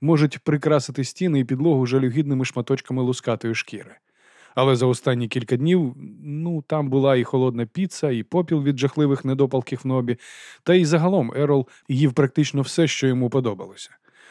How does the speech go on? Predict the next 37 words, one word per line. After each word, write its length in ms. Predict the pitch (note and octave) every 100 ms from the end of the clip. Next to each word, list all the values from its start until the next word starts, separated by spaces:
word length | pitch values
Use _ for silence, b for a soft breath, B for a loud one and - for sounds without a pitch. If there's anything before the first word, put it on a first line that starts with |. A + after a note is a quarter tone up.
| b
що, 180 | - B2+
по 100 | B2
суті, 260 | C3 B2
було 240 | A#2 B2 A#2+
всім 300 | - B2+ A#2
чим 180 | B2+
завгодно, 440 | A#2+ C#3 F3 F3+ B2
судячи 400 | C3+ B2 - B2
з 60 |
вигляду 360 | A2+ A#2+ A2+ A2+
кімнати, 440 | - A2+ F#2+ - - _ B B B B B
не 140 | D#3 E3+
згадуючи 540 | C3+ C3 A2+ B2+ -
вже 160 | A2+ A#2+
про 220 | A#2+ A2+
вміст 360 | A2 A#2 - _
нижньої 420 | D3+ B2 G#2+ A#2
шухляди. 420 | A2 - - - - _ b b b b b b b
«Ми 220 | C3+ C#3
не 120 | C#3
дуже 260 | C#3 C#3 C#3+
добре 320 | C#3+ C3+ B2+
про 200 | A#2 B2+
тебе 260 | A#2+ C3+ C3
дбали, 500 | C3 D3+ D3+ A2+ A2+
еге 280 | A2 C#3+ C3
ж», 200 | - - _ _
сказав 420 | - C3 A#2 A2+
Ваймс. 440 | A2+ G#2 G2+ - - b b b -
«Ставилися 560 | - C#3+ C#3+ C#3 C#3+
до 160 | C3 B2+
тебе 320 | B2+ B2+ A#2+
як 200 | A#2+ A#2+
до 120 | A#2+
собаки, 460 | A2+ A#2 B2 A#2+ G#2+
чесно 320 | B2 G2 A#2
кажучи». 420 | A2+ G2 F#2 -